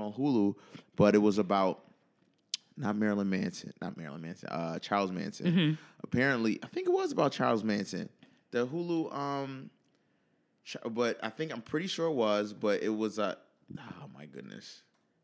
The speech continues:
Speaker 1: it's gonna kill me. Um, I'm gonna type it in Hulu, Charles Manson Hulu. Um, of course, it showed up Abducted in Plain Sight, but pretty much it was a, a T V show, and it talked about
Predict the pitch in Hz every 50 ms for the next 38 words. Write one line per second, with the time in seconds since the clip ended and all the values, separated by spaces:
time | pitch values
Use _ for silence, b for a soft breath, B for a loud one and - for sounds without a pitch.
0 | _ _ - 95 92 104 87 82 - - - 95 90 87 85 82 82 90 - _
1 | B B B B B B B B B B B B B - - 92 92 92 90 87
2 | 87 87 90 95 - _ _ _ _ - 87 90 92 90 - - 87 87 87 87
3 | 87 87 90 90 98 95 87 90 90 87 85 - - 95 92 92 92 92 90 87
4 | 87 80 85 85 87 92 92 87 90 87 - - - _ _ _ _ _ _ _
5 | _ _ _ _ _ _ _ _ - - 90 90 87 87 85 85 82 85 85 85
6 | 87 85 - _ _ _ _ _ _ _ _ _ - - - - - 82 - -
7 | - 80 - - - - - 82 82 82 - - - - - 82 - - - _
8 | - - - _ - - - - - - - - 90 - B B B B B B
9 | B - 117 117 117 165 170 170 160 160 156 147 - - - 117 123 123 - -
10 | 123 123 120 107 113 113 107 - - 98 - 131 123 120 123 120 - 117 110 104
11 | 104 101 - - 95 92 98 98 - - _ - - 113 113 110 - 110 101 92
12 | 98 95 95 95 - -